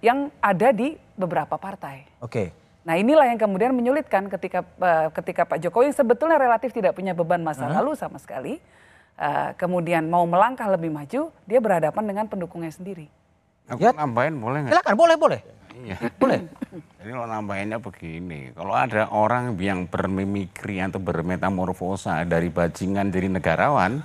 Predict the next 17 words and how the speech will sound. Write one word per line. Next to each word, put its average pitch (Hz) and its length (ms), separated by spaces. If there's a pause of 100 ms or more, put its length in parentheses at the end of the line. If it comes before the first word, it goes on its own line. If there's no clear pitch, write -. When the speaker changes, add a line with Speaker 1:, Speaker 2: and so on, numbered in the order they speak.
(200)
Speaker 3:
<laughs> - 420 (760)
hari 131 260 (100)
ini 170 180 (560)
kan 240 160
banyak 226 460
tuh 220 160 (540)
pendosa 214 480
besar 208 560 (560)
sekarang 208 420
Speaker 1:
Mas. 240 60
Speaker 3:
jadi 180 340
ba-, 170 260 (120)
manusia 185 380
besar 180 500
gitu 139 240
kan. 123 160
Speaker 1:
Mas, - 80